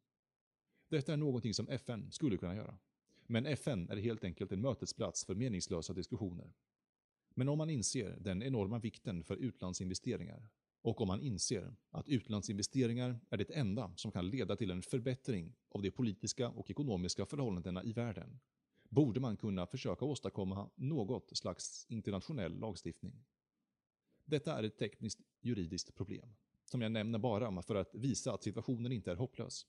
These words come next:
Om världen verkligen vill göra det möjligt för utvecklingsländerna att höja sin levnadsstandard till amerikansk nivå,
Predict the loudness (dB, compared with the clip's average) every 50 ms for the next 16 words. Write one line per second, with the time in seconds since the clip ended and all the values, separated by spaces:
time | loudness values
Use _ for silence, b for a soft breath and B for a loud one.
0 | _ _ _ _ _ _ b b b b b b 2 4 4 4 4 2 2 0
1 | 0 2 2 0 0 0 2 2 2 4 4 2 2 4 4 4 4 4 4 2
2 | 2 2 2 0 0 -2 -4 -6 -4 -2 -2 0 0 0 -2 0 -2 -4 -2 -4
3 | -4 -2 -2 -2 -2 -2 -2 -2 -4 -2 -4 -4 -2 0 0 2 2 2 2 0
4 | 0 0 0 0 0 0 -2 -2 -2 -2 -2 0 0 -2 -2 -2 -4 -6 -6 -4
5 | -2 -2 -2 -2 -4 -4 -4 -4 -4 -4 -6 -6 -6 -6 -10 -12